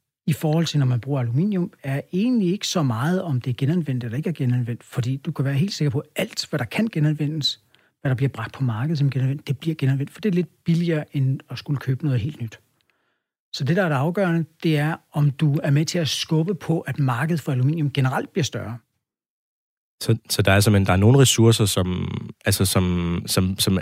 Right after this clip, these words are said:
Speaker 2: allerede fungerer ret godt, og er der andre ressourcer, som ikke gør, når det kommer til genanvendelse?
Speaker 1: Ja, man kan sige, det her med at putte genanvendt, genanvendt indhold ind i sine produkter, er jo en god ting at gøre, og, og nogle steder, når vi er lige, skal vi sige, ude på,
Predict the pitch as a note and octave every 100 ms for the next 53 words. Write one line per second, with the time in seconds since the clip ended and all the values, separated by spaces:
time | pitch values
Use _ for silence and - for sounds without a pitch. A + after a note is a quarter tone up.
0 | - - A2+ A2 G2 A2 - G#2 A2 E2+
1 | F#2+ - G2 G2+ F2 F2+ G2+ A#2 A2+ G#2
2 | F#2+ G2 A#2 - F2 F2+ F#2+ G#2 F2+ -
3 | - G2 F#2+ F2+ F2+ - C3 A#2+ B2+ G3+
4 | G3+ E3+ D3 E3 F#3+ A3 G3+ F#3+ - F3
5 | - E3+ G#3 G3+ F2+ - E3+ G3 F#3 D3+
6 | D3 D#3 E3 E3+ D#3 F3 E3 D#3+ - B2+
7 | D3+ - G3 C#3 C3+ C3 A#2+ G#3 A#3 -
8 | F#3+ A3 - D3 - C3+ F#3 A3+ - C3
9 | - - C#3 C#3 D#3+ B3 A3+ E3 E3 F#3+
10 | E3+ C#3 D3+ D3 G3+ G3+ - - D3 D3
11 | F3 F#3 -